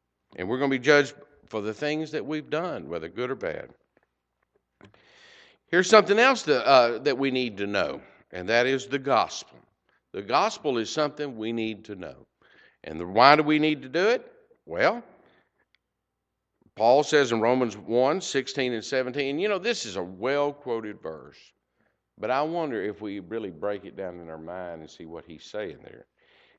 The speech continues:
He says, "For I'm not ashamed of the gospel." Why was he not ashamed of the gospel? If you read on, you'll find out why he wasn't ashamed.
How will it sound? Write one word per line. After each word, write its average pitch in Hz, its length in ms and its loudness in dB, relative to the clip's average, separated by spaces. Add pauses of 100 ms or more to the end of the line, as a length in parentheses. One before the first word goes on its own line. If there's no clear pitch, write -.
(100)
He 123 100 -6
says, 127 240 -2
"For 131 160 2
I'm 151 280 4
not 180 200 4
ashamed 165 560 2
of 87 80 -4
the 87 100 -8
gospel." 85 600 -2 (640)
Why 175 280 4
was 226 260 0
he 202 140 -4
not 160 320 2
ashamed 117 480 -4
of 87 100 -8
the 92 60 -8
gospel? 85 580 -8
If 104 100 -14
you 123 120 -6
read 113 280 -2
on, 131 160 -2
you'll 139 140 -4
find 151 300 2
out 165 140 2
why 208 260 -2
he 330 80 -8
wasn't 104 340 0
ashamed. 73 460 -10